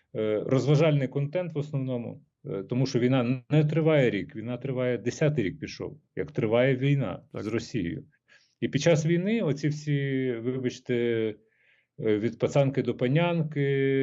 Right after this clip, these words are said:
Speaker 1: різноманітні конкурси, концерти, Ікс-фактор, який вела дружина Медведчука, і «Україна має талант» вела дружина Медведчука.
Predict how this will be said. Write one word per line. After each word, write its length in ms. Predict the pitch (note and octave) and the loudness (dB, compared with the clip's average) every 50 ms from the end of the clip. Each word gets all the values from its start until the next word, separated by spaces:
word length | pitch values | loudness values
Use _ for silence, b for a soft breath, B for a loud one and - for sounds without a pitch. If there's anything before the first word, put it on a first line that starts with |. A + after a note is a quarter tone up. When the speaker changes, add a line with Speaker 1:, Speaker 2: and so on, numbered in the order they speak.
| C3 B2+ | 2 0
Speaker 1:
різноманітні 600 | B2 A#2+ A2+ B2+ B2 B2+ B2+ C3 B2 B2+ A#2 A2 | -2 -4 -4 -4 -2 -2 -2 -2 -2 -4 -6 -8
конкурси, 800 | - - - E3 D#3+ D#3 D3+ D3 D3+ C#3 C3+ B2 - - B2 A2+ | -4 0 2 4 6 6 6 4 4 0 -2 -4 -6 -8 -8 -6
концерти, 600 | - B2+ A#2 A2+ - D#3 D3+ D3 D3+ D3+ B2+ B2 | -6 -6 -6 0 2 2 4 2 2 0 -2 -2
Ікс-фактор, 600 | A#2 - - - - D#3 D#3 D3+ D3+ D3+ B2 B2 | -2 -4 -6 -2 0 0 0 0 0 -2 -2 -2
який 280 | A#2+ A#2+ - C3+ B2 | -2 -2 -2 -2 0
вела 680 | A2+ A2+ A#2 A#2+ A2+ A#2+ B2 B2 B2+ B2 A#2+ A#2 A2 G#2+ | 0 0 -2 -2 -4 -4 -2 0 2 2 2 2 0 -2
дружина 540 | F#2+ G#2+ G#2+ A2 G#2 G#2 A#2+ G#2 G#2+ G#2 G2+ | -4 -8 -12 -12 -10 -8 -8 -8 -8 -8 -8
Медведчука, 1000 | G2 G#2 G#2 G2 G2 G2+ G2+ - - - A2+ A2 - - A#2 A2 A2 A2 G#2+ G#2 | -8 -8 -8 -6 -6 -6 -6 -6 -6 -8 -8 -8 -4 2 4 4 6 6 4 2
і 200 | G#2 G#2+ G#2 G2+ | 0 -2 -4 -6
«Україна 400 | F#2+ F#2+ - G#2+ A2+ G#2+ G2+ G2+ | -6 -6 -4 -4 -4 -2 -2 -2
має 200 | G2 G2+ - F2+ | -2 -2 -2 -2
талант» 400 | D#2 - A#2+ C#3+ E3 F3 E3 D3 | 0 2 4 4 4 4 4 2
вела 200 | C#3+ C#3+ C#3+ C3+ | 2 2 2 2
дружина 520 | C3 C3+ B2+ C3 A2 A2+ C#3 D3+ C#3+ B2+ A#2+ | 2 2 0 0 2 4 4 4 4 4 2
Медведчука. 1000 | A2+ B2 A2+ G#2 G#2+ B2+ A#2+ - - B2+ B2 - - - A2 A2 G2+ F#2+ F2 | -2 -4 -4 -4 -4 -6 -6 -6 -6 -8 -8 -6 -4 0 2 2 2 2 0